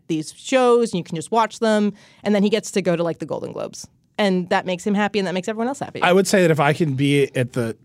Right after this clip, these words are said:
Speaker 2: <clears throat> level in my life where I'm the C E O of the world's richest corporation and I can just blow a billion dollars on a Golden Globes ticket, uh, that'd be great.
Speaker 1: That's what I mean.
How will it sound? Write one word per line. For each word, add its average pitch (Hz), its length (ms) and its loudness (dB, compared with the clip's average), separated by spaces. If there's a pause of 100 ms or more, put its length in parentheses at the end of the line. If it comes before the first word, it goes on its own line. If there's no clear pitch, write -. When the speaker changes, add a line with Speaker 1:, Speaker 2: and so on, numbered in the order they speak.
(100)
Speaker 2:
<clears throat> 160 260 -2
level 127 400 0
in 135 60 2
my 131 120 2
life 131 300 0
where 120 140 0
I'm 117 100 0
the 110 160 0
C 123 280 -2
E - 20 -2
O 120 100 -2
of 117 260 -8
the 123 80 -6
world's 113 240 -4
richest 117 280 -6
corporation 123 560 -4
and 120 100 -6
I 110 60 -6
can 117 160 -2
just 117 240 -2
blow 120 320 0
a 110 40 -2
billion 123 540 0
dollars 123 400 0
on 127 80 -2
a 110 60 -4
Golden 120 240 -2
Globes 113 280 -4
ticket, 196 400 -4 (540)
uh, 120 260 0
that'd 151 140 2
be 165 80 -2
great. 117 240 -10 (140)
Speaker 1:
That's 254 160 0
what 339 80 0
I 359 40 0
mean. 175 380 0